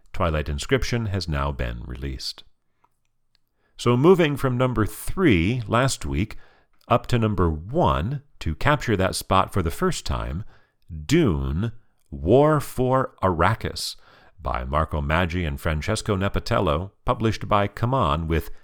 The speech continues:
fifty-seven thousand six hundred eleven, nearly ten thousand more than Twilight Inscription and a little more than double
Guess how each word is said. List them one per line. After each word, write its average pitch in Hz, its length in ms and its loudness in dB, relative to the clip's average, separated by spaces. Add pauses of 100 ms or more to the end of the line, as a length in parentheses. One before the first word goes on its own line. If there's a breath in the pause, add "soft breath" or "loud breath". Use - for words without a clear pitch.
(120)
fifty-seven 78 920 -2
thousand 73 600 -6 (300 soft breath)
six - 300 -2
hundred 98 440 0
eleven, 80 520 -2 (220)
nearly 143 360 2
ten 135 320 -2
thousand 78 600 0 (340 soft breath)
more 78 200 -2
than 73 180 -2
Twilight 80 440 2
Inscription 82 720 -4
and 85 220 -2
a - 100 -6
little 95 220 0
more 104 220 2
than 101 220 0
double 101 540 0